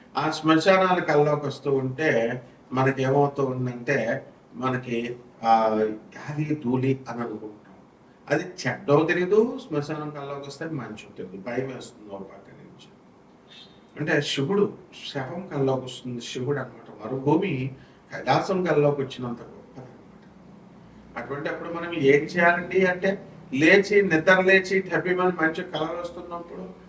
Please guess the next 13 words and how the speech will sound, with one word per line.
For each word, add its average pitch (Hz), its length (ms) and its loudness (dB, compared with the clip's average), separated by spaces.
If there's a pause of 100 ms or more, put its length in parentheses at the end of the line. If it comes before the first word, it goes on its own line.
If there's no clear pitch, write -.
(220)
మనం 180 200 -6
సాధన 185 460 0
చేయాలి, 180 720 6 (400)
జపాలు 233 580 6
చేయాలి. 208 280 10
లేచి 180 500 2
చక్కగా 151 600 -8 (380)
జపాలు 165 460 4
చేసినప్పుడు 160 420 -4
మనకి 156 440 -2
బ్రహ్మాండంగా 120 760 -10
ఉంటుంది. - 840 -18
ఇక 135 260 -2